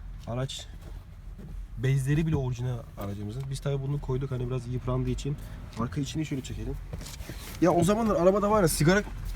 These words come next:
sigara küllüğü bile koymuşlar ya, görüyor musunuz?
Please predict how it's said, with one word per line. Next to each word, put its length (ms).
sigara 340
küllüğü 360
bile 100
koymuşlar 480
ya, 60
görüyor 240
musunuz? 440